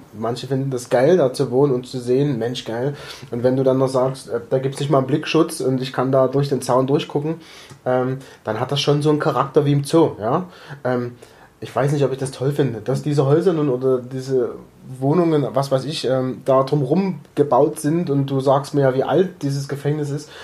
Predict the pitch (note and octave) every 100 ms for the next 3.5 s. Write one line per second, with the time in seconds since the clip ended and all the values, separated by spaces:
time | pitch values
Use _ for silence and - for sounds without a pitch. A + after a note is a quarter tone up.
0 | - - B2+ A#2+ C3+ C#3+ C#3+ C#3+ C3+ D3
1 | C#3+ D3 C#3+ D3 C3+ C#3+ C#3+ C3+ C#3 C#3
2 | C3+ C3+ C3+ - C#3 C#3+ C#3 C3+ C3 C3+
3 | - C3+ C3+ C3+